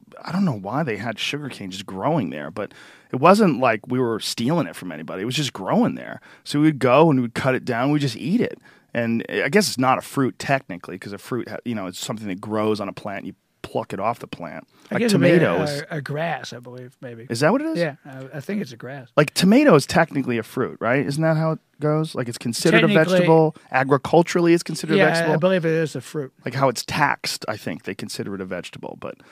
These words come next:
Speaker 1: it's, uh, it's a fruit.
Speaker 2: But, um, you know, the, the, the diet, I mean, man seems to be able to adapt to any number of diets. I don't know if you've ever heard of this guy, Weston Price, that went around the world.
Speaker 1: No.
Speaker 2: Uh, he was looking at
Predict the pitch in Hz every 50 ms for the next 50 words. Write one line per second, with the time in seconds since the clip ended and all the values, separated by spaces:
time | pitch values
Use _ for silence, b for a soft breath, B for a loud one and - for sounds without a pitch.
0 | b b b b _ 110 110 - - - 110 92 82 82 - - 117 - - -
1 | - - 156 - - - _ _ _ _ _ _ _ _ b b b b b b
2 | b _ - 226 196 - 226 226 208 202 196 190 180 180 - - _ _ _ _
3 | 240 233 233 233 214 202 190 185 - - _ _ _ _ _ _ _ _ - 220
4 | 185 220 214 208 196 190 214 208 240 240 214 175 196 175 151 247 269 285 277 220
5 | 156 147 143 - - 214 180 190 202 196 196 208 214 254 311 349 359 349 311 269
6 | 202 - - 240 220 185 - - 156 165 170 165 156 156 147 143 131 127 120 -
7 | 156 147 147 - 139 - - 170 175 175 160 147 143 143 139 131 120 117 139 135
8 | 127 127 117 113 107 - - _ 165 165 175 196 185 175 156 156 156 147 139 143
9 | 139 131 139 135 131 123 117 147 135 127 123 120 139 139 - - 135 117 110 127
10 | 131 139 147 - - - _ _ 143 120 131 139 139 127 127 131 135 135 131 127
11 | 120 131 135 135 139 139 135 - - _ _ _ _ _ 135 131 127 123 123 147
12 | - b b b b b b _ 190 180 175 196 202 156 170 175 156 143 139 135